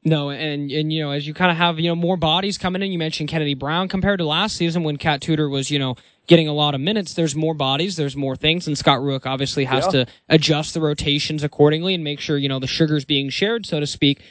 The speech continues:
Speaker 1: But, you know, I go back to that conversation you had with Michaela Pivec and just kind of hearing that leadership. Ron, it's crazy to think that, you know, I, it just seems like just yesterday, Michaela Pivec was just a freshman. Time has a sense of flying, doesn't it?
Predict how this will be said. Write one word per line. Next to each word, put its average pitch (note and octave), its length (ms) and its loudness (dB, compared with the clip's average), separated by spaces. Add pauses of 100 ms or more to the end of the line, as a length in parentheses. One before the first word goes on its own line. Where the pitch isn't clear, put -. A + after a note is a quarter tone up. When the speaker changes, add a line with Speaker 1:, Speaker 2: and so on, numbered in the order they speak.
(280)
Speaker 1:
But, C#3+ 280 6
you D#3 80 -2
know, C#3+ 240 -4
I - 300 -2
go G3 120 4
back G3+ 220 2
to - 60 -14
that D#3 140 -4
conversation D#3 560 0
you C#3 60 0
had D3 160 -2
with C#3+ 120 -2
Michaela C#3 420 0
Pivec D3 340 -2
and C3+ 100 -2
just C3+ 180 -4
kind D3+ 160 0
of C3 100 -2 (240)
hearing F3+ 340 6
that D#3 200 -2
leadership. D#3 520 0 (340)
Ron, F3+ 320 4
it's G3 240 -4
crazy A3+ 420 4
to F3+ 80 0
think G#3+ 360 0
that, D3+ 300 2
you E3 100 -6
know, D3 100 0
I, B2+ 140 -8
it G2+ 220 -8
just F3+ 220 0
seems G#3 160 4
like F3+ 100 2
just F#3+ 260 2
yesterday, F#3+ 440 2
Michaela E3+ 340 0
Pivec E3+ 240 0
was D#3 160 -2
just F3 200 -2
a D3 40 0
freshman. D#3 520 2
Time F#3+ 260 4
has G3+ 160 -2
a E3 40 -8
sense F#3 300 -4
of D3+ 80 0
flying, D#3 420 4
doesn't D3+ 240 0
it? B2 160 -4